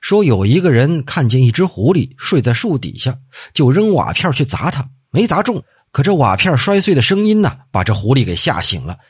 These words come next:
跳起来就逃走了。这个人刚一进自己家的院门，忽然发现自己的妻子吊在树上，他可吓坏了呀，赶紧大声呼救。他妻子就从屋子里头狂奔而出，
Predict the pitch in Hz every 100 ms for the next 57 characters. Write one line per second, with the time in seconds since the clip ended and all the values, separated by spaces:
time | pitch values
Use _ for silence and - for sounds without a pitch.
0 | - - 233 110 - 95 110 - 90 120
1 | 104 - - _ _ _ _ - _ _
2 | - 147 120 107 101 123 131 156 175 127
3 | 135 123 135 143 80 123 131 160 104 76
4 | 165 - - - 262 156 160 170 175 190
5 | 101 - 208 85 71 - 233 165 87 214
6 | 170 127 - 262 104 - - - 110 -
7 | - 104 117 151 87 - 127 80 64 -
8 | _ - 104 135 139 110 113 190 147 117
9 | 139 170 170 190 190 185 - _ _ _
10 | _ _ - - 147 147 139 131 - -
11 | - 151 123 160 220 262 196 110 92 80
12 | - 104 156 190 220 220 143 175 - 240